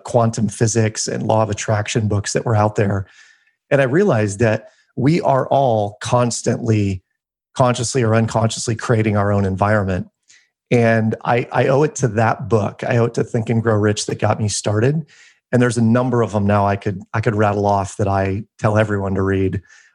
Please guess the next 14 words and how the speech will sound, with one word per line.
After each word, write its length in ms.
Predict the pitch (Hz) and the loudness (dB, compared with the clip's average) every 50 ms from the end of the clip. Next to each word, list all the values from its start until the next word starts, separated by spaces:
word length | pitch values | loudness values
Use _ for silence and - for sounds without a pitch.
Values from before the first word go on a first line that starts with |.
| _ | _
uh, 160 | - 110 - - | -4 -2 -2 -2
if 140 | - 110 - | -2 -2 0
they 80 | 117 | 0
want 160 | 110 107 104 | 2 2 2
to 60 | 104 98 | 0 0
leverage 480 | 101 101 95 104 101 95 - - - | 0 0 0 0 -2 -2 -2 -4 -4
the 80 | - 107 | -2 0
law 160 | 104 101 98 | 0 2 2
of 80 | 98 95 | 0 -2
attraction 420 | 92 - - 104 104 - - 107 | -2 -2 -2 -2 -2 -2 -4 -4
in 60 | 98 | -2
their 120 | 95 95 98 | -2 0 0
own 140 | 98 95 | 0 0
life. 320 | 90 90 90 90 95 - | 0 -2 -2 -4 -6 -8